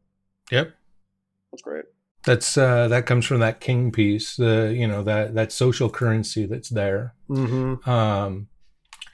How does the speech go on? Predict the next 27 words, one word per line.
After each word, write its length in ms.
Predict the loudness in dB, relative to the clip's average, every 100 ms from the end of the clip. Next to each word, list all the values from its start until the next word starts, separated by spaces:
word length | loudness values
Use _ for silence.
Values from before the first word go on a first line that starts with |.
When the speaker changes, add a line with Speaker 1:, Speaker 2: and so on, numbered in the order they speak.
| _
Speaker 1:
now 440 | 4 4 4 0 -6 _ -20 -20 -8
Speaker 2:
How 180 | 0 2
they 140 | 2
maintain 460 | 0 -2 -2 -2 2
their 100 | 2
individuality. 840 | 0 -4 -4 -2 0 0 0 -2 -4 _ _ -4
Yep. 160 | 0
Speaker 1:
Yeah. 220 | 0 -2 -6 0
Speaker 2:
Yep. 220 | 0 0
Mm-hmm. 100 | 0
Speaker 1:
So 460 | 2 4 2 0 -8 -6
here's 280 | 2 4 4
my 140 | 2
question 680 | 0 -2 -4 -4 -4 -4 -6
to 140 | -8 -6
you 340 | -4 -4 -4
and 160 | -4 -2
to 80 | 0
each 220 | 0 0
of 120 | -4
you, 200 | -6 -8
but 40 | -4
I'm 100 | -2
gonna 80 | -2
start 200 | -2 -6
with 200 | -6 -6
Ian. 380 | -6 -6 -8